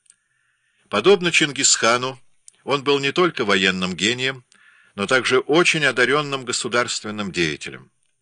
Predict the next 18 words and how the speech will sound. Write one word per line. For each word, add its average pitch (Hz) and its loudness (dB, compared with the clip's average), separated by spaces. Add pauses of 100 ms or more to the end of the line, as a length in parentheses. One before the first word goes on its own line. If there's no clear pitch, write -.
(300)
Безжалостный 98 0
на 80 -4
войне, 104 0 (580)
Аттила 160 2
не 151 4
был 156 0
жесток 131 -2
по 117 -6
природе. 92 -4 (640)
Его 107 -2
лицо 120 0
было 90 0
смуглым, 143 -2
с - 0
маленькими 117 0
глубоко 90 -2
посаженными 87 -4
глазами, 80 -2